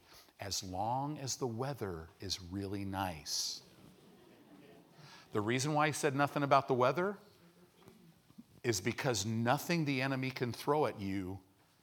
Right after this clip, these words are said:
is anything compared to what his word is.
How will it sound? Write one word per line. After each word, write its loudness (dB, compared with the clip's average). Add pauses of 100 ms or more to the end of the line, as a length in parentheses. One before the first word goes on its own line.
(200)
is 0
anything -4 (680)
compared -6 (1000)
to 0
what 2
his 0
word -2 (140)
is. -4